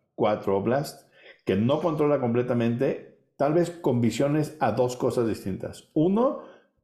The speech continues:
que es lo que tú decías, un poco, hacemos, de aquí es un punto de lanzadera, ¿no? Una vez que lo logramos controlar, aunque era muy difícil, tú la vez pasada que platicamos hace meses, nos dijiste,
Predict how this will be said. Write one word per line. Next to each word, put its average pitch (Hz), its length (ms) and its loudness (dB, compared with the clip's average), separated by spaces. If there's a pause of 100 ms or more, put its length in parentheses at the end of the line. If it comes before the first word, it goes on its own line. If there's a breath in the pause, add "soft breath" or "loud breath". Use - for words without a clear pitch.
que 120 100 2
es 127 60 4
lo 135 100 2
que 120 100 0
tú 127 140 2
decías, 123 400 2
un 131 120 0
poco, - 500 -4
hacemos, 160 560 0
de 131 80 4
aquí 156 300 2
es 160 200 2
un 151 340 0
punto 143 300 0
de 135 80 4
lanzadera, 123 680 2
¿no? 135 200 0
Una 143 220 0
vez 127 160 2
que - 80 0
lo 110 120 2
logramos 113 440 0
controlar, 139 640 0 (320 loud breath)
aunque 117 280 2
era 147 100 2
muy 151 140 2
difícil, 151 340 2
tú 135 120 2
la 135 100 4
vez 123 120 2
pasada 127 360 2
que 107 380 4
platicamos 104 540 0
hace - 180 2
meses, 135 320 2
nos 107 160 2
dijiste, 117 800 -2